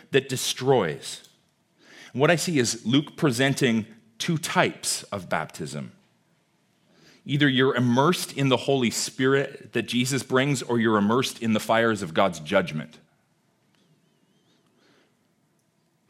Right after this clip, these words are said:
The, for the reasoning, I'm not just making this up, the, the reason why I believe that verse sixteen is speaking of a different fire than verse seventeen is because of Malachi three. So again, that's that last book,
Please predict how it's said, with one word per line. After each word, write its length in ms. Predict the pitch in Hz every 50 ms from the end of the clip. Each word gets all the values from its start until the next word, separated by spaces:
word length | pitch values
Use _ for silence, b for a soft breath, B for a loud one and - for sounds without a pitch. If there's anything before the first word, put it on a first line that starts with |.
| b b b
The, 180 | - 110 - - - _ _
for 220 | - - - 120 110
the 80 | 107
reasoning, 760 | 92 101 110 120 113 107 101 90 82 82 80 - - 78 - - _ _ _ _ -
I'm 160 | 80 78 92 95
not 140 | 101 95
just 200 | - 101 - - - _ _ _ _
making 440 | - 87 92 101 104 104 - 104 90
this 180 | 82 80 - 107
up, 280 | 98 82 71 - -
the, 140 | 85 82 - -
the 120 | 98 92 85
reason 540 | 82 90 104 117 123 113 95 98 87 85
why 200 | 85 87 87 85
I 80 | 82 82
believe 720 | 78 73 85 80 80 78 85 90 92 90 82 76 71 -
that 140 | 82 78 67
verse 280 | 71 78 85 82 78 -
sixteen 500 | - - 92 - - - 98 90 85 78
is 100 | 78 -
speaking 340 | - - - 85 - 87 82
of 80 | 80 76
a 60 | 76
different 260 | 71 - 82 78 -
fire 260 | - 85 80 80 78
than 160 | 73 76 73
verse 240 | 73 82 80 78 -
seventeen 800 | - - - 85 80 82 82 78 - - 87 82 78 73 71 71 - B B B B B B B B B B
is 120 | 98 87
because 280 | - 95 101 101 87 98
of 100 | 85 82
Malachi 580 | 87 85 85 85 85 82 - - 73 71 71
three. 440 | 73 - - - 87 82 78 73 69
So 160 | - - 78
again, 260 | 76 76 87 82 78
that's 240 | 76 82 82 - - -
that 240 | 90 80 - 76
last 580 | 78 78 80 82 85 - - - 73 69 _ _
book, 440 | 87 85 78 78 - - - -